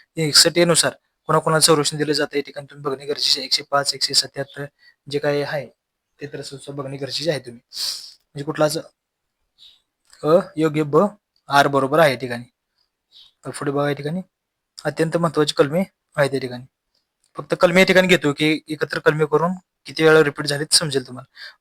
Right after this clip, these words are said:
जोड्या जुळवा सांगितले त्यांनी. कलम एकशे चोपन्न म्हणजे आपण तर काय असतं तुमचा कार्यकारी अधिकार असतात बघा.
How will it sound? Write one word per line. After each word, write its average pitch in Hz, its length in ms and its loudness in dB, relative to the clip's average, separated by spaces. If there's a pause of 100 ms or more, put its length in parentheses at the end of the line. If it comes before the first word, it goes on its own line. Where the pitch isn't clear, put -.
जोड्या 160 200 8
जुळवा 170 260 8
सांगितले 147 340 0
त्यांनी. 131 200 -6 (240)
कलम 175 180 4
एकशे - 180 4
चोपन्न 180 240 0
म्हणजे 175 160 4
आपण 170 220 2
तर 170 160 4 (460)
काय 165 100 6
असतं - 160 0
तुमचा 156 240 -2
कार्यकारी 156 380 6
अधिकार 147 280 2
असतात 143 200 0
बघा. 131 140 -8